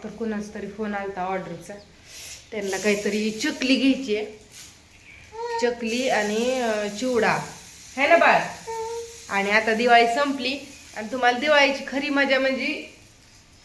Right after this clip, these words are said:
फराळ वगैरे खायला ना, आता छान लागतो. चला, तर झाला.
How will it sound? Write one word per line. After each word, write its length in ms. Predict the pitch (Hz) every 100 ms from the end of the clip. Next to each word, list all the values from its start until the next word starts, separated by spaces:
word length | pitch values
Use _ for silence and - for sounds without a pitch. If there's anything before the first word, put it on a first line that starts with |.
| - - - - - - -
फराळ 420 | 277 285 285 277
वगैरे 280 | 269 285 277
खायला 280 | 294 277 226
ना, 140 | 226
आता 400 | 247 247 254 -
छान 180 | 262 247
लागतो. 520 | 214 190 - 170 151 - - - - 349 359 494 494 _ _ _ - _ - _ - - _ -
चला, 240 | 214 190
तर 160 | 180 180
झाला. 380 | 165 220 202